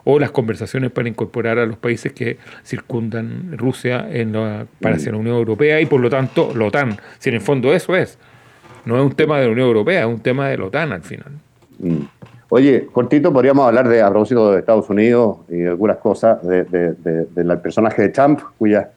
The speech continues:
Speaker 2: cuya figura se ha ido, no sé, eh,
Speaker 1: Ha estado muy
Speaker 2: deteriorando
Speaker 1: entretenido,
Speaker 2: un poco
Speaker 1: ¿ah?
Speaker 2: más, ¿ah? Es entretenido, ¿ah? Entretenido todo lo que se está sabiendo en Estados Unidos.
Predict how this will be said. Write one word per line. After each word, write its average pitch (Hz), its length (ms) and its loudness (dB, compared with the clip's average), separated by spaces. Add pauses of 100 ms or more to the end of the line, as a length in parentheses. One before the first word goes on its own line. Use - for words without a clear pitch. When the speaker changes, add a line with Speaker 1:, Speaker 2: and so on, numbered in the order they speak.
(560)
Speaker 2:
cuya 101 200 2
figura 123 800 4
se - 120 -6
ha 104 60 2
ido, 110 500 0 (400)
no 82 140 -16
sé, 90 260 -2 (140)
eh, 85 380 -4 (260)
Speaker 1:
Ha 135 120 -4
estado 170 200 0
muy 165 180 2
Speaker 2:
deteriorando 123 400 2
Speaker 1:
entretenido, 151 220 2
Speaker 2:
un 131 120 0
poco 110 140 2
Speaker 1:
¿ah? 127 100 0
Speaker 2:
más, - 120 -6
¿ah? 104 260 -4
Es 117 160 2
entretenido, 98 640 2
¿ah? 95 220 -4
Entretenido 110 400 0
todo 151 120 4
lo 143 60 4
que 123 80 0
se 127 60 -2
está 123 140 -2
sabiendo 127 240 0
en 127 40 0
Estados - 240 2
Unidos. 104 220 0